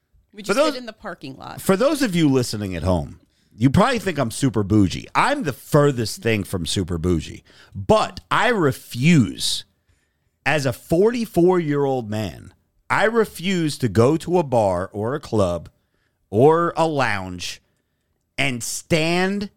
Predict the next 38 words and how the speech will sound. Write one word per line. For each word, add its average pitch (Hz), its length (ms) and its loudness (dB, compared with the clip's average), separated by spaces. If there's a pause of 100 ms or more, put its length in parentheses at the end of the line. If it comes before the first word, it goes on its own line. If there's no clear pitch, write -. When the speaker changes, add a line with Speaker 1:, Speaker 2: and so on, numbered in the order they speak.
(140)
Speaker 2:
in 156 140 4
the 127 100 4
middle 147 400 0
of 156 200 -2
the 143 60 -6
dance 139 380 -2
floor 90 480 -4 (320)
with 135 320 -2
my 175 200 0
drink 151 420 -4 (280)
like 123 260 -2
this, 135 340 -4
fighting 170 500 -2
for 175 180 -6
bar 165 300 0
space, 104 640 -6 (400)
fighting 190 480 0
for 170 160 -8
the 196 160 -4
attention 190 540 -4
of 175 140 -2
the 175 80 -2
bartender. 139 760 -2 (280)
"Hey, 214 440 2
need 202 200 0
a - 20 -2
new 208 180 2
drink, 202 360 0
need 202 180 0
a 190 40 0
new 196 140 2
drink." 196 240 0 (300)
I 139 100 2
refuse 151 800 -2
to 151 100 -8
fucking 127 380 -2
do 90 140 -4
that. - 280 -12